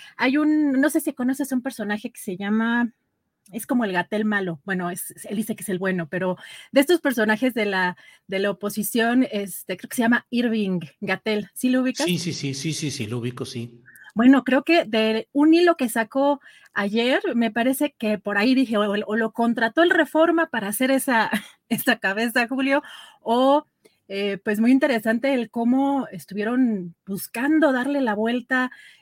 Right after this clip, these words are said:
Speaker 1: eh, para, pues, el manejo de ciertas palabras y que incluso, eh, pues, no sé, a mí, desde mi punto de vista, Julio, esta cabeza buscaba, eh, intentaba embarrar al propio presidente López Obrador, porque como lo han querido manejar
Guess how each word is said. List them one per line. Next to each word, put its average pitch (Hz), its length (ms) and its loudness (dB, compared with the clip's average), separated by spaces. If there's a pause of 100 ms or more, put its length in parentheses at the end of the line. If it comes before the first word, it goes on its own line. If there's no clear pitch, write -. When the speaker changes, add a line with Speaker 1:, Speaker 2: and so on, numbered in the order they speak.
Speaker 1:
eh, 196 400 -4
para, 196 680 0
pues, 202 180 -10
el 208 80 -6
manejo 220 380 -2
de 233 140 0
ciertas 240 420 -4
palabras 220 540 0
y 233 80 -2
que 233 100 -2
incluso, 269 520 0 (460)
eh, - 180 -14 (120)
pues, 226 140 -4
no 240 160 4
sé, 214 300 -4 (240)
a 202 140 -2
mí, 247 260 4 (100)
desde 214 220 0
mi 214 120 2
punto 285 280 -2
de 247 60 -2
vista, 269 260 0
Julio, 269 300 0
esta 262 220 -4
cabeza 220 360 -4
buscaba, 233 640 -2 (440)
eh, 180 240 -10
intentaba 208 640 0
embarrar 202 500 0 (260)
al 190 120 -8
propio 208 320 -6
presidente 190 540 -6
López 208 320 -4
Obrador, 285 320 2
porque 330 260 -4
como 180 240 -6
lo 196 100 -2
han 208 120 -4
querido 226 400 -2
manejar 214 640 2